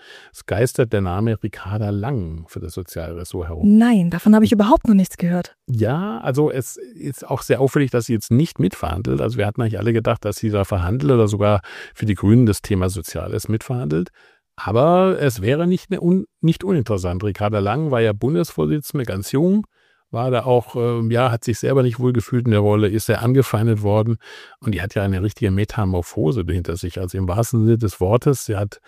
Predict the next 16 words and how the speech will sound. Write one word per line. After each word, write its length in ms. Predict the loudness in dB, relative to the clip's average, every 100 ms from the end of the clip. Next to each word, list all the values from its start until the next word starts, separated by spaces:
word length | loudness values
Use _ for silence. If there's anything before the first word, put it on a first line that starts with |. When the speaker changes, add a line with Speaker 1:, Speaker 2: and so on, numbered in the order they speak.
| -20 -20 -20 -18
Speaker 1:
ist 200 | -8 -6
in 160 | -2 2
sich 180 | 2 2
gegangen, 520 | 2 2 2 2 2
ist 220 | -2 -2
jetzt 180 | -2 0
irgendwie 420 | 2 2 2 0
etwas 380 | -2 -2 -2 0
ruhiger, 280 | 0 2 2
gemäßigter 840 | 4 4 4 2 -2 0 2 2
und 120 | 2 -2
auch 160 | -6
etwas, 500 | -8 -6 -6 -6 -6
äh, 400 | -2 0 0 -2
ja, 140 | -2 -2
reflektierter, 880 | -2 -4 -4 -2 4 4 6 2